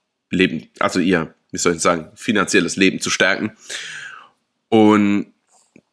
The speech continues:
anfänglich bin ich ja dann noch am Start und denk, ja, okay, cool, so, man versucht jetzt mit Kameras aufbauen, man versucht das irgendwie jetzt zu filmen und zu machen. Bis dahin ist ja noch nichts so Schlimmes passiert, außer dass ein Pferd weggerannt ist, glaub ich.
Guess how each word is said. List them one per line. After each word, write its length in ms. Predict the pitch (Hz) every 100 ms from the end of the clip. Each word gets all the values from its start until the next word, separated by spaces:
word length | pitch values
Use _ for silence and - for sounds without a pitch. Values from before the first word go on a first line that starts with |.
| _ _ _ _ -
anfänglich 480 | 131 175 151 143 -
bin 120 | 156
ich 80 | 127
ja 80 |
dann 160 | 131 127
noch 140 | 123 117
am 120 | 104
Start 280 | - 110 -
und 160 | 113
denk, 200 | 113 110
ja, 140 | 120 131
okay, 480 | 127 151 123 101 - - -
cool, 260 | 175 165
so, 220 | 147 139 131
man 120 | 117
versucht 300 | 110 131 -
jetzt 180 | 120 -
mit 140 | 107
Kameras 360 | - 135 117 -
aufbauen, 520 | 110 110 113 113 113
man 100 | 110
versucht 300 | 107 135 -
das 180 | 113 -
irgendwie 500 | - 120 123 123 123
jetzt 200 | 120 -
zu 80 | 123
filmen 320 | - 131 120
und 100 | 113
zu 60 | 117
machen. 260 | 120 131 110
Bis 120 | 117
dahin 180 | 151 156
ist 100 | 147
ja 80 |
noch 100 | 143
nichts 160 | 143 135
so 60 | 117
Schlimmes 280 | - 143 -
passiert, 320 | 113 135 113
außer 220 | 98 101
dass 140 | 92
ein 80 | 107
Pferd 300 | - 127 104
weggerannt 420 | 92 98 92 87
ist, 160 | 78 -
glaub 240 | 104 98
ich. 140 | -